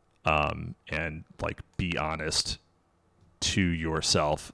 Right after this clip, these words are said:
about what you're actually, um, about what you're actually, like, feeling, uh, because I don't, I do not actually, <laughs> I do not think that that is a normie take,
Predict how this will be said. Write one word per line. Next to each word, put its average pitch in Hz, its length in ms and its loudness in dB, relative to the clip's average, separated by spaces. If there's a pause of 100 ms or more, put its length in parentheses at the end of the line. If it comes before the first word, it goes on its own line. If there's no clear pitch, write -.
about 78 400 -2 (380)
what 82 180 -2
you're 76 260 -2
actually, 78 800 -2 (480)
um, 82 440 0 (2000)
about 85 340 6
what 85 140 4
you're 80 180 2
actually, 80 520 -2
like, 73 280 -6 (840)
feeling, 90 640 6 (460)
uh, 87 220 4
because 90 320 -2
I 87 140 2
don't, 92 420 2
I 101 80 4
do 113 280 2
not 104 220 8
actually, 104 600 8
<laughs> - 80 6
I 127 120 10
do 131 280 12
not 117 240 10
think 90 420 2 (300)
that 101 140 6
that 90 180 8
is 87 100 2
a 87 60 2
normie 80 340 -2
take, - 420 -4